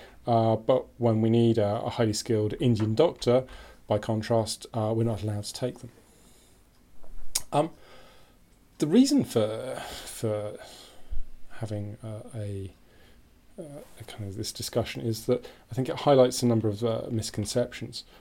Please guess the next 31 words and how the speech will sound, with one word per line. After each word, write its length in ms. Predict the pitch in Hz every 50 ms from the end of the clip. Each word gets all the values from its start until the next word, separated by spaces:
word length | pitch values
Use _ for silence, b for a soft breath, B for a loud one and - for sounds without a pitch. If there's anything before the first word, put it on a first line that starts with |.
| b b - 120
uh, 220 | 113 110 110 117
on 260 | - 262 - 135 117
both 300 | 107 - 131 127 127 123
sides 480 | - - - 123 107 104 98 95 - -
of 160 | 98 - -
the 460 | - 104 101 98 98 98 98 107 - -
E 80 | 123 113
U, 380 | 110 107 104 101 107 104 101 104
non-E 280 | 107 107 104 104 104
U, 460 | 101 98 98 98 98 98 98 98 - -
uh, 300 | 113 104 101 123 156 160
equation. 460 | 131 - - - 127 117 - - 123 - - _ _ _ B B B B B B B B B B B B B B B B
On 140 | - 202 220
the 300 | 220 247 240 202 170 - - - _ _ - 285 190 - - -
E 60 | - 165
U 400 | 151 135 127 139 165 202 214 202
side, 580 | - - - - 98 95 95 98 104 110 - - - - - - -
we 240 | - 123 120 131 131
do 220 | 127 - 175 175
have 360 | 147 120 120 104 104 98 - - -
limits 640 | 117 113 110 101 113 - - - - - - - -
that 200 | - 113 123 117
can 140 | - - 110
be 300 | 101 110 107 104 107 -
imposed, 600 | - 110 104 - - 110 110 113 120 120 117 -
restrictions 480 | - - - - 120 - - 117 107 104
that 100 | 127 -
can 100 | - 107
be 100 | 101 104
imposed 580 | 101 101 - 110 107 104 101 110 110 - - B B B B B B B -
on, 640 | - 113 107 107 107 107 104 107 104 107 117 123 127